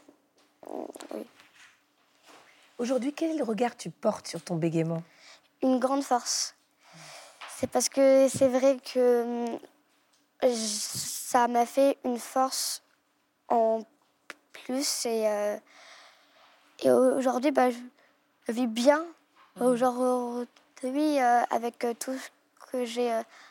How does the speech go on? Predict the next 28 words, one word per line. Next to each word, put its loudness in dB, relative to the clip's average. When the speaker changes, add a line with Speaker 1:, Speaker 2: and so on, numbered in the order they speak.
Speaker 1:
accompli, -2
on -2
va -2
dire, -6
euh, -2
durant -6
les 0
quatre -2
ans, -2
bah, 2
je -10
suis -12
Speaker 2:
Mhm. -12
Speaker 1:
fière, -6
euh, 2
de -8
moi 0
et, -6
euh, -4
Speaker 2:
Mhm. -14
Speaker 1:
c'est, -6
euh, 6
je, -16
je -10
suis -10
vraiment -4
contente, -4
euh, -2